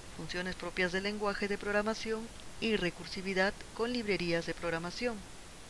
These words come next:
Recuerda que se implementa librerías con módulos reutilizables. En los módulos se puede usar también las funciones,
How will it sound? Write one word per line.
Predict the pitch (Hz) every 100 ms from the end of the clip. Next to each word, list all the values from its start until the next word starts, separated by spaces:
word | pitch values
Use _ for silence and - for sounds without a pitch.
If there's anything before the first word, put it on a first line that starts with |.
| - - - - - - - - - - - - - -
Recuerda | 202 220 202 240
que | 262
se | 226
implementa | 196 185 175 196 196
librerías | 202 233 214 208 214 - - -
con | 233 214
módulos | 185 170 175 180 - - 165
reutilizables. | 165 160 175 180 233 233 190 160 - - - - - - - - - - - - -
En | 277
los | 269 240
módulos | 262 262 202 214 240
se | 226
puede | - 226 220
usar | 202 202
también | - 185 170 180
las | 170 170
funciones, | 220 214 185 180 185